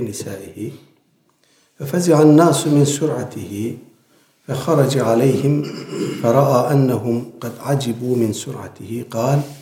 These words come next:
"ذكرت شيئا من تبر عندنا فكرهت أن يحبسني فأمرت بقسمته." رواه البخاري.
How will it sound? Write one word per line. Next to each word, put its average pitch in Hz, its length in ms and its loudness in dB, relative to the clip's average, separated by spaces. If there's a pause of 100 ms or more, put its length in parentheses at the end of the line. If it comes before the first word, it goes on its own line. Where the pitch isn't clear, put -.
(500)
"ذكرت 170 340 -2
شيئا 151 400 0
من 139 420 4
تبر 127 640 2
عندنا 113 600 0 (440)
فكرهت 117 560 -6
أن 123 360 -2 (320)
يحبسني 139 880 -2
فأمرت - 580 -8
بقسمته." - 1080 -10 (440)
رواه 113 300 -6
البخاري. 135 760 -6